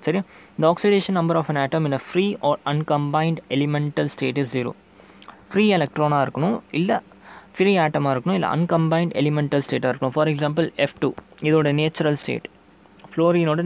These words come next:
natural ஸ்டேட்னு எஃப் டூ. ஓகே, இது free state என்ன ஆயிடுச்சு? ஃப்ரீ ஸ்டேட்டில் இருக்கு. ஓகே, இது கூட மட்டும்தான் bond, bond ஆயிருக்கு, இது கூட மட்டும்தான் bond ஆயிருக்கு. அப்போ இதோட oxidation state என்னவா இருக்கும்? ஜீரோவா இருக்கும். Nitrogen, Nitrogen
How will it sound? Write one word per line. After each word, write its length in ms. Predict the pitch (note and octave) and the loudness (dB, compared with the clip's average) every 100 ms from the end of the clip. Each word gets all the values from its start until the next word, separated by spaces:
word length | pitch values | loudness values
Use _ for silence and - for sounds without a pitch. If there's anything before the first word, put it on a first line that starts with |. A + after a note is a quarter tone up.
| D#3+ | 0
natural 360 | D#3 - D#3+ D3 | -2 0 -2 0
ஸ்டேட்னு 360 | D3+ D3+ G3+ - | -2 -2 -2 -2
எஃப் 120 | C#3+ - | -4 -4
டூ. 80 | A#2+ - - - - - | -4 -6 -20 -20 -14 -6
ஓகே, 120 | D#3 F#3 | 0 2
இது 100 | D#3+ - | 0 0
free 120 | F#3 G3 | 0 2
state 260 | F3 D#3+ D3 | -2 -2 -2
என்ன 100 | D#3 | 0
ஆயிடுச்சு? 260 | C#3+ - B2 - - - - - - - - - - - - - - - - - - | -2 -4 -10 -10 -16 -18 -20 -20 -20 -20 -20 -20 -20 -20 -20 -20 -20 -20 -20 -20 -12
ஃப்ரீ 140 | - G3 G3+ | 0 0 2
ஸ்டேட்டில் 300 | E3+ D3+ C#3 | 0 2 2
இருக்கு. 200 | B2+ - - | 0 -6 -6
ஓகே, 120 | D3 F3+ | 0 2
இது 80 | D#3 E3+ | 2 2
கூட 100 | E3+ D#3+ | 2 2
மட்டும்தான் 340 | D#3 E3 D#3+ | 2 2 2
bond, 260 | D3 C#3 C3 C3+ | 2 0 -2 0
bond 200 | C3+ B2+ | 0 0
ஆயிருக்கு, 260 | G#2+ - - | -4 -6 -8
இது 80 | A#2 C#3 | -6 -2
கூட 120 | E3 D#3+ | 0 2
மட்டும்தான் 500 | D3+ - - F3 F3 D#3 | 0 -2 0 2 2 2
bond 200 | C#3 C3 | -2 0
ஆயிருக்கு. 240 | B2 B2 B2+ | -4 -2 -2
அப்போ 120 | C3 | 0
இதோட 180 | D3 D3 D3 | 2 2 2
oxidation 440 | D3+ D#3 D3+ D3 C3+ | 2 -2 0 -2 -2
state 180 | C#3 | -2
என்னவா 180 | C#3 C#3 C3+ | 0 0 -2
இருக்கும்? 200 | - F3 | 0 0
ஜீரோவா 280 | C#3 C#3 B2 | 2 2 0
இருக்கும். 240 | A#2 - A2+ - - - - D3+ | -2 -6 -12 -14 -20 -20 -6 -2
Nitrogen, 480 | D#3 D#3+ C3 A#2+ - - - - - - - - - - - - - - | 0 0 -2 -4 -12 -18 -20 -20 -20 -20 -20 -18 -18 -20 -20 -20 -10 -2
Nitrogen 460 | D3+ E3+ D#3+ F3 | 2 2 2 2